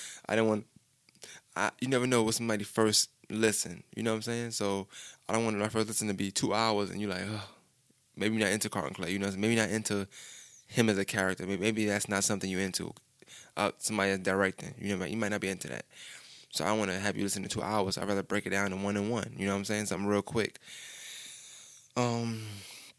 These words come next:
I'm trying to think if there's anything else before I get into what I wanna get into. Um, oh, my birthday is Tuesday,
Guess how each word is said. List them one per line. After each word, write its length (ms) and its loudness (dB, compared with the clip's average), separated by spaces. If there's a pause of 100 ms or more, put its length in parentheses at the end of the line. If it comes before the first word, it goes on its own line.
(440)
I'm 80 -16
trying 220 0
to 40 -6
think 140 -2
if 140 -2
there's 100 -6
anything 380 -4
else 380 -2
before 340 -6
I 120 -4
get 160 -4
into 300 -6
what 120 -4
I 40 -4
wanna 300 -8
get 180 -4
into. 640 -6
Um, 600 -6 (500)
oh, 80 2
my 120 4
birthday 340 4
is 120 0
Tuesday, 580 -4